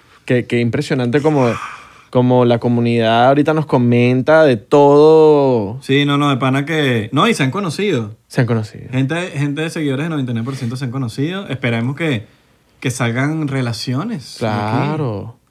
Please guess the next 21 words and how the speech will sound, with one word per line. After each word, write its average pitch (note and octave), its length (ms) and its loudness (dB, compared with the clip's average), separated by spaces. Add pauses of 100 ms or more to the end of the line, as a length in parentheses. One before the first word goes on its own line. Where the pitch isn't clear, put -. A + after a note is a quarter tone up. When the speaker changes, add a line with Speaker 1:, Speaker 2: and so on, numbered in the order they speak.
(120)
Speaker 1:
Relaciones A#2+ 1160 2
de A#2+ 80 0
pareja, A#2+ 640 2
res- C#3+ 120 4
Speaker 2:
Heterosexuales, C#3 760 2
relaciones B2 320 -2
homosexuales, D3 640 -2
relaciones B2 200 -4
Speaker 1:
Amigos. C3+ 560 6
Speaker 2:
de A2+ 40 -8
todo D3 220 -4
tipo. E3+ 220 -6
Speaker 1:
De B2+ 60 0
amigos, C#3+ 520 4
de, A#2 360 4
de A2 100 -2
Speaker 2:
Fui C#3 120 2
Speaker 1:
todo. D#3 120 4
Speaker 2:
yo, G3 40 2
fui D3+ 120 4
yo. C3 180 0